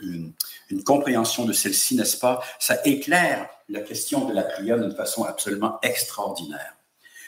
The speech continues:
Donc, ces trois requêtes, ces trois répé-, pétitions nous appellent à nous détourner de nous-mêmes afin de nous prosterner devant celui qui règne souverainement dans le ciel de toute éternité et qui règne sur toutes choses, hein,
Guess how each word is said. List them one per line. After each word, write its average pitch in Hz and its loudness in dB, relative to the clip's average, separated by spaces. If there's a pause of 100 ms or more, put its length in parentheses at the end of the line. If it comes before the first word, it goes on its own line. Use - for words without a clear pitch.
(100)
Donc, 127 4 (300)
ces 113 2
trois 156 4
requêtes, 151 2
ces 120 0
trois 117 -4
répé-, 117 -4
pétitions - 4
nous - 4
appellent 127 4
à 113 4
nous 104 2
détourner 123 4
de 110 2
nous-mêmes 127 4 (360)
afin 123 0
de 110 2
nous 101 -2
prosterner 131 2
devant 101 -2
celui 98 -4
qui 98 -2
règne 98 -2
souverainement 107 0
dans 92 2
le 95 0
ciel 107 0
de - -14
toute 127 -4
éternité 104 -4 (260)
et 113 -2
qui 113 0
règne 120 2
sur - -2
toutes - -2
choses, - 0
hein, 302 -4